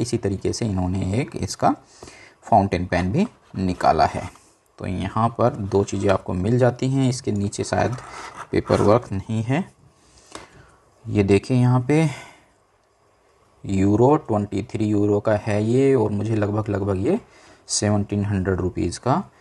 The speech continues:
वहाँ से पड़ा था। और ये कैट्रिज पार्कर की स्टैंडर्ड कैट्रिज, काफ़ी लॉन्ग कैट्रिज रहती है।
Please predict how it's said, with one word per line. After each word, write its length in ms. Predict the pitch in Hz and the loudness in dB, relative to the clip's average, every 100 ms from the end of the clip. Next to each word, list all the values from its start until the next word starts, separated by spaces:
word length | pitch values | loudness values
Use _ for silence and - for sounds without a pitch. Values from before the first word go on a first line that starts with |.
| _ _ - | _ _ -6
वहाँ 480 | 95 90 90 87 82 | 0 0 2 -2 0
से 240 | - 185 - _ _ - | -2 -4 -6 _ _ -2
पड़ा 200 | 92 82 | 2 2
था। 160 | - 87 | 2 -2
और 160 | 92 | 0
ये 60 | 98 | -2
कैट्रिज 760 | - 104 120 _ 135 147 156 - - - _ | -2 -4 -6 _ -2 0 0 -4 -8 -14 _
पार्कर 400 | 104 98 - 95 | 0 0 0 -4
की 180 | 95 151 269 _ _ _ _ - | 0 -2 -2 _ _ _ _ -10
स्टैंडर्ड 440 | - 104 92 95 | -6 -2 -2 -2
कैट्रिज, 480 | - 165 - 131 - - _ _ - | -2 -2 0 -2 -4 -16 _ _ -2
काफ़ी 240 | 92 - | 0 0
लॉन्ग 200 | 117 104 | -4 -2
कैट्रिज 280 | 95 - 101 | -2 0 0
रहती 300 | 110 110 127 | 0 0 0
है। 240 | 139 160 | 0 -2